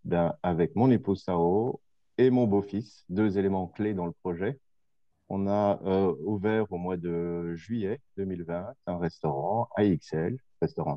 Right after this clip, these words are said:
thaï, évidemment. Et, euh,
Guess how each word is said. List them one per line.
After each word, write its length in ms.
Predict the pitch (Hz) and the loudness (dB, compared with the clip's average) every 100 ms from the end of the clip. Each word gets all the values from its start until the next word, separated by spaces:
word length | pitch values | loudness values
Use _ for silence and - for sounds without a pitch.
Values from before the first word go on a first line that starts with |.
| - | -2
thaï, 220 | 92 104 _ - | -4 -4 _ -6
évidemment. 600 | 78 76 73 76 76 135 - - - - - - 180 - - | -2 0 -2 -2 -4 -4 -8 -18 -16 -14 -12 -10 -8 -6 4
Et, 560 | 120 120 120 117 - - 101 | 8 10 10 8 6 0 4
euh, 720 | 104 104 104 104 107 107 | 6 8 8 6 6 4